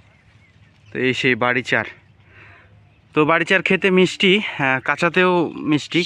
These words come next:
কোনো টক নেই, এবং পাকলেও মিষ্টি।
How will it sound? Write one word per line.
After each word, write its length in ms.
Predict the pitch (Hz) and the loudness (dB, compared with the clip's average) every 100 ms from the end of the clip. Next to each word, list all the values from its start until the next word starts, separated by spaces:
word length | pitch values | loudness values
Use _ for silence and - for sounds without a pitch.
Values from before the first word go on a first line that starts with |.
| - | 0
কোনো 140 | 139 | -2
টক 260 | 131 135 143 | 0 0 2
নেই, 200 | 135 170 - _ _ - - _ _ | 0 0 -6 _ _ -20 -20 _ _
এবং 340 | 127 123 127 120 | -4 0 0 -2
পাকলেও 360 | 139 131 147 147 | -2 0 2 2
মিষ্টি। 440 | 143 127 - 160 | 2 0 -2 -4